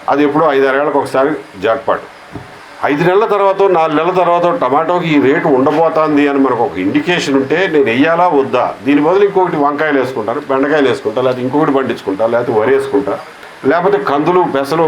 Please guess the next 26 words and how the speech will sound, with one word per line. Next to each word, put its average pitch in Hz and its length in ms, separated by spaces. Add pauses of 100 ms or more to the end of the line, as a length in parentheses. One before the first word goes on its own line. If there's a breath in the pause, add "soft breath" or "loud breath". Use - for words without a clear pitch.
మినుములు 151 300
ఇట్లాంటివి 131 420
వేసుకుంటాననే 101 580 (160)
నిర్ణయం 180 360
తీసుకునే 170 320
అవకాశం 143 400
ఉంటుంది. - 200 (380)
నాకు 143 220
తెలియదు 190 260
రేటు 170 260
ఎంత 151 160
ఉంటుందో. 117 300 (420)
కాబట్టి 143 280 (140)
ఏ 160 60
నిర్ణయం 180 460
తీసుకున్నా 185 360
నా 175 140
లాటరీ, 147 460
నా 120 120 (120)
కర్మ. 113 280 (480)
ఫ్యూచర్ 214 280
మార్కెట్కి 202 400
ఎట్ట 185 160
తెలుస్తుందా 175 420
రేటు 147 260
అంటే, 180 380